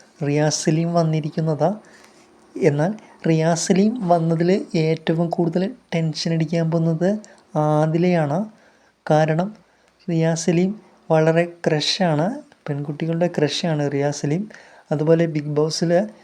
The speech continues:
ചരിത്രത്തിൽ തന്നെ എത്രയും സുന്ദരിയായാണ് നൂറയെ, ഏഹ്, റിയാസ് സലീം സ്വന്തമാക്കുമോ എന്ന് പേടിച്ചാണ് ആദിലയ്ക്ക് ടെൻഷൻ. അതുകൊണ്ട് തന്നെ ആദില നൂറയെ ഒരിടത്തേക്കും വിടാതെ പിടിച്ചിരുത്തിയിരിക്കുകയാണ്.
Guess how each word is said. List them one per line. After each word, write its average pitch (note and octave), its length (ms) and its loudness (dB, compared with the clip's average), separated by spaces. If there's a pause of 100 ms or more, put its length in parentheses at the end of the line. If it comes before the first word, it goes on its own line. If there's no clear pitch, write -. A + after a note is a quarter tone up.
(240)
ചരിത്രത്തിൽ D#3 500 2
തന്നെ F3+ 320 2 (180)
എത്രയും E3+ 340 0
സുന്ദരിയായാണ് D#3+ 800 -2 (340)
നൂറയെ, D3+ 580 0 (380)
ഏഹ്, C#3+ 140 0
റിയാസ് C#3 380 -4
സലീം D#3+ 180 -2
സ്വന്തമാക്കുമോ D3+ 840 -2
എന്ന് D3+ 140 -4
പേടിച്ചാണ് D3+ 600 -2 (540)
ആദിലയ്ക്ക് D3+ 640 0 (140)
ടെൻഷൻ. C#3 360 -4
അതുകൊണ്ട് C#3+ 380 -4 (100)
തന്നെ D#3 300 -2 (460)
ആദില C#3 400 0
നൂറയെ D#3 600 -2 (140)
ഒരിടത്തേക്കും D3+ 600 -2
വിടാതെ C#3 340 -2
പിടിച്ചിരുത്തിയിരിക്കുകയാണ്. D#3+ 1200 -2